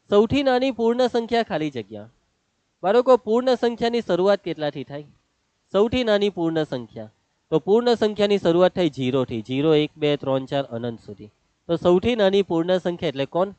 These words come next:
ઝીરો. બરાબર ને? એના પછી એક સમય સંખ્યા અને એક અસમય સંખ્યાનો ગુણાકાર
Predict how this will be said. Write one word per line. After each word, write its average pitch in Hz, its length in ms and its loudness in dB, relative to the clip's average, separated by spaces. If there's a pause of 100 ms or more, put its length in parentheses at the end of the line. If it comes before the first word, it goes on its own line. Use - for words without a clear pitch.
(220)
ઝીરો. 196 300 -4 (380)
બરાબર 247 320 -4
ને? 285 120 -8 (640)
એના 240 200 0
પછી 202 280 2 (200)
એક 240 200 2
સમય 240 400 2
સંખ્યા 254 500 2
અને 180 180 0
એક 202 280 2
અસમય 208 460 0
સંખ્યાનો 202 460 0
ગુણાકાર 185 480 0